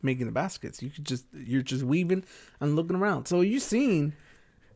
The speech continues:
off in the distance, yeah, I'm gonna see some meat, meat falling from the sky. Of course, yeah, yeah, no, the, the, the Crouch Farm stuff, yeah, it's all true, it's all true. And not only that, but it's not just his profession, m-,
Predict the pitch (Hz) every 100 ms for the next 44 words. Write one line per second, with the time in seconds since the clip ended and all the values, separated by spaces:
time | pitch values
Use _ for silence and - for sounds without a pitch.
0 | _ - 214 202 165 180 294 175 147 302
1 | 339 170 214 185 - 165 165 151 147 -
2 | - - 131 160 160 - - - 170 160
3 | 147 165 139 - 240 233 120 123 - 262
4 | 240 123 - 220 240 220 208 233 180 147
5 | 151 180 196 180 214 165 160 - 208 269
6 | - 165 131 127 143 127 147 214 214 -
7 | - - - 147 - 175 190 - 254 170
8 | 180 - 185 - - - - 131 180 170
9 | 170 - - 170 208 196 175 220 151 151
10 | 127 - - - - 175 - 196 220 -
11 | 202 - 190 - 151 - 233 - - 120
12 | 156 156 135